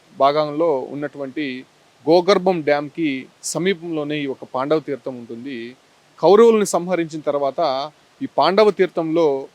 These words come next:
స్నానం ఆచరించినటువంటి పాండవులకు పుణ్యం లభించిందని చెప్పి కూడా ఈ తీర్థం చెబుతోంది.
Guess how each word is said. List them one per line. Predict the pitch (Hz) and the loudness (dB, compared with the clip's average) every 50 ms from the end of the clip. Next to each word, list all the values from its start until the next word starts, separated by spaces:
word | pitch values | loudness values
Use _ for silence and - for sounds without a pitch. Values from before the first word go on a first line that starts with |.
| _ | _
స్నానం | - - 156 147 165 190 202 196 185 | -14 -4 0 0 0 2 2 0 0
ఆచరించినటువంటి | 175 156 - 170 156 160 151 143 147 147 135 139 143 135 139 135 | 0 0 -2 -6 -8 -8 -8 -10 -12 -12 -10 -12 -10 -10 -10 -8
పాండవులకు | - - 131 143 151 156 160 160 147 139 123 - 156 147 127 120 120 - _ _ _ _ _ _ _ 170 | -4 -4 -4 -2 0 -2 -2 -2 -2 -4 -6 -6 -8 -8 -8 -8 -10 -14 _ _ _ _ _ _ _ -4
పుణ్యం | 185 202 226 226 208 | 0 0 2 2 4
లభించిందని | 175 160 147 156 160 147 - 160 151 139 135 127 | 2 2 2 0 -4 -6 -8 -12 -10 -10 -8 -8
చెప్పి | 131 123 - | -10 -10 -8
కూడా | - 143 143 143 131 120 117 - _ - | -6 -2 0 0 0 -2 -4 -8 _ -16
ఈ | 135 | -18
తీర్థం | 123 - 151 151 143 147 156 151 | -12 -4 -4 -2 -2 -2 -4 -4
చెబుతోంది. | 139 147 123 117 117 - 117 110 110 113 117 110 | -6 -8 -12 -12 -12 -12 -12 -12 -10 -12 -12 -12